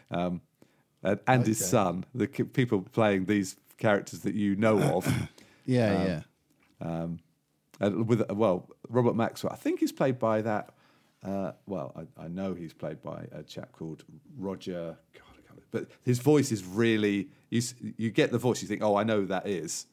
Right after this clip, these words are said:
Speaker 2: Oh, right,
Speaker 1: Looks
Speaker 2: yeah, yeah.
Speaker 1: nothing, nothing like him. They put so
Speaker 2: Right.
Speaker 1: much prosthetics and stuff on him.
Speaker 2: Right,
Speaker 1: Um,
Speaker 2: right.
Speaker 1: yeah, so, um, yeah,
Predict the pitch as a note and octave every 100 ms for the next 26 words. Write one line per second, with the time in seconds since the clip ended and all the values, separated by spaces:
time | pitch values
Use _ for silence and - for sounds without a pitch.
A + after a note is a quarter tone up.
0 | _ - G#2+ G#2 F#2 F2+ F2 - F#2 B2
1 | C3 - G#2 G2 - _ - A#2+ A#2+ G#2+
2 | A2 A2 F#2 E2 F2 G2 G#2+ - - G#2
3 | B2+ A2 - - - A2+ - E2+ - E2
4 | E2 - - E2 - - _ - _ _
5 | _ F#2+ F#2+ F2+ D#2+ F2 F2 D#2+ - _
6 | _ _ - - - - _ _ _ -
7 | - - - - - - - - - _
8 | _ _ _ _ _ _ - _ _ _
9 | B2